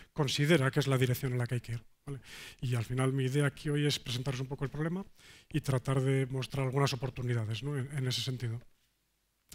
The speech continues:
¿Vale? Bueno, permitidme que me salte esta, voy directamente a esta porque no, no tengo mucho tiempo, ¿vale? Eh, nosotros en la ruta de fabricación de acero hay, hay dos rutas, mm, conoceréis prácticamente todo, supongo,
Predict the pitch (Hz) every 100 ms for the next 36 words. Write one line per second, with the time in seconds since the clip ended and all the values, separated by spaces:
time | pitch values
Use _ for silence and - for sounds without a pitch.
0 | - - - - _ 135 135 - - _
1 | _ 135 139 151 139 143 214 175 165 165
2 | 127 120 - 135 175 185 175 165 165 185
3 | - 143 135 139 160 160 175 151 139 131
4 | 123 113 123 147 151 - - - - 147
5 | 180 - _ - 180 139 175 185 180 156
6 | 147 175 190 - 165 156 147 160 156 147
7 | 170 170 147 165 147 143 123 151 196 -
8 | 147 139 139 147 143 143 127 120 123 135
9 | - - 139 139 131 120 - 156 139 135
10 | 170 180